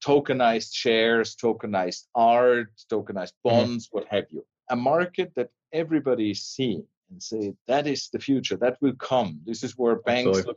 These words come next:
Speaker 1: look forward and others," but it's not yet a market. We have forty-seven security token exchanges worldwide, a few of them live,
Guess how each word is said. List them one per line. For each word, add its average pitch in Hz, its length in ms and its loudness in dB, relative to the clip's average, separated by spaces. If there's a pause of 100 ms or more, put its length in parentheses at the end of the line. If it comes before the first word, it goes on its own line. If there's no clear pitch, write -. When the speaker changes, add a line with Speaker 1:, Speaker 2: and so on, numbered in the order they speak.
Speaker 1:
look - 160 -14
forward 120 380 2
and 110 100 -2
others," 123 460 0 (120)
but 143 140 0
it's 139 180 -4
not 170 200 -4
yet 135 120 2
a 131 40 -4
market. 147 440 -4 (460)
We 110 80 -2
have 107 100 -2
forty-seven 127 1000 0 (260)
security 156 500 0
token 147 340 2
exchanges 139 640 -2
worldwide, 127 580 2
a 110 60 -2
few 123 280 -2
of 107 140 -2
them 95 180 -6
live, 131 560 0